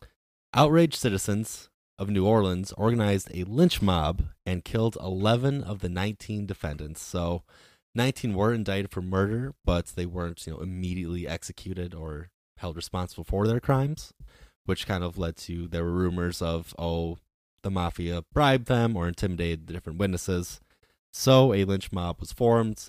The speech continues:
and eleven out of nineteen were killed.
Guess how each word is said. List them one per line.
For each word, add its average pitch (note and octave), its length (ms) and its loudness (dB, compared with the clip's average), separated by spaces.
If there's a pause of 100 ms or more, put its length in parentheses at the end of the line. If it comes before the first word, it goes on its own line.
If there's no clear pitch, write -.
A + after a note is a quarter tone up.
and E2+ 280 -4
eleven F#2 420 -2
out D#2+ 160 -2
of E2 100 -8
nineteen F2 960 -8 (420)
were D#2+ 80 -10
killed. D2 420 -10